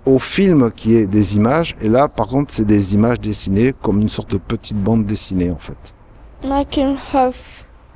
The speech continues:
Speaker 1: Un making of, c'est un petit documentaire qui essaye d'expliquer, de montrer comment est fait un film. Donc on voit, euh,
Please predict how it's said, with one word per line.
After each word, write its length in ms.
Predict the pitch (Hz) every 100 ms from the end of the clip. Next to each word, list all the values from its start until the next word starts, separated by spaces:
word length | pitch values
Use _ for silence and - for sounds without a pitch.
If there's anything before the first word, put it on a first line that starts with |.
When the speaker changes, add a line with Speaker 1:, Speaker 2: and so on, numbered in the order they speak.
| - 113
Speaker 1:
Un 100 | 113
making 540 | 160 185 196 185 175
of, 420 | 175 220 - - -
c'est 580 | - - - 135 - -
un 220 | 131 120
petit 320 | - 180 -
documentaire 1000 | 185 165 160 143 131 - 147 170 196 -
qui 160 | - 135
essaye 420 | 131 - 147 147
d'expliquer, 920 | 120 101 117 - - - 131 - 175
de 120 | 120
montrer 480 | 113 127 135 - 170 - -
comment 500 | 180 160 147 180 - 131
est 80 |
fait 300 | 131 - 147 -
un 100 | 135
film. 340 | 123 - 104 82 - - -
Donc 220 | 104 104
on 80 | 113
voit, 440 | 107 113 120 113 101
euh, 200 | 92